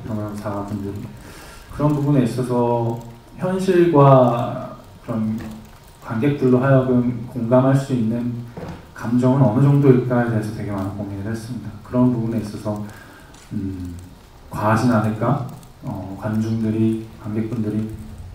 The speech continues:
느끼기 어렵지 않으실까? 이런 부분에 대해서 고민을 많이 했던 캐릭터고, 어, 저는 이제 감독님께서 저를 처음 골-,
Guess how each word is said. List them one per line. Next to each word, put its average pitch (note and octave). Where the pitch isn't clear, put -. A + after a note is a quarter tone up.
느끼기 A2+
어렵지 G#2+
않으실까? G2+
이런 C3
부분에 A2
대해서 G#2+
고민을 A2
많이 G2+
했던 B2+
캐릭터고, B2+
어, -
저는 C3
이제 A2+
감독님께서 C#3
저를 A#2
처음 C#3+
골-, A#2